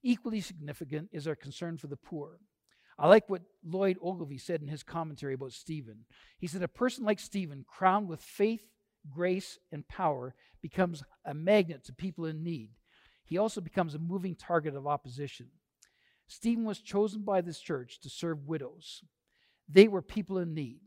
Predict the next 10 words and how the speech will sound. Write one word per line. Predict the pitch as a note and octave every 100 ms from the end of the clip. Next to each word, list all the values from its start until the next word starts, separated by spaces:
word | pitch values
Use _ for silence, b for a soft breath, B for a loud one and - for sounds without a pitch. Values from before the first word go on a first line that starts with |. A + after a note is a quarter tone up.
| B2 _ _ C#3+
And | F3
Luke | G#3+
says | - E3 D#3
that | D#3
Stephen | - - G#3+ F#3
was | D3 - - -
full | A#3+ A#3+
of | G3 C#3+
God's | G3 F#3 F#3 F3 D#3 -
grace | - D3+ F#3 A#3+ - -